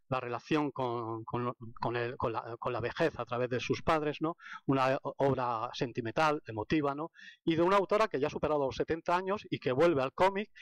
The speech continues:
y lo hace a través de este, de este propuesta que es la novela gráfica,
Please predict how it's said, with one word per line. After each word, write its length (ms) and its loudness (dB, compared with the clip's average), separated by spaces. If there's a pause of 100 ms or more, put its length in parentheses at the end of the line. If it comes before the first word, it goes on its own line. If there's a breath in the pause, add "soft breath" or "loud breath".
(140 loud breath)
y 60 4
lo 120 6
hace 140 0
a 80 4
través 300 -2
de 320 0
este, 500 -2 (300 loud breath)
de 80 2
este 580 -2
propuesta 400 -2
que 80 -6
es 60 0
la 80 0
novela 240 -2
gráfica, 400 -6